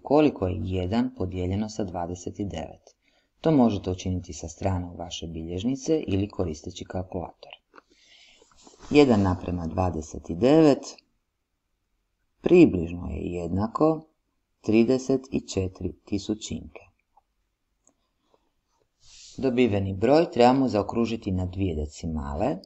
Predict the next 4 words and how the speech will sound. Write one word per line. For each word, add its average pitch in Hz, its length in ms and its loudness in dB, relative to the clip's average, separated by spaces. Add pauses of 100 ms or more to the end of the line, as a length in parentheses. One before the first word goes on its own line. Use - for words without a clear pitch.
(4000)
Dakle, 110 300 0
moramo 120 360 4
odbaciti 95 680 2
znamenku 85 640 -2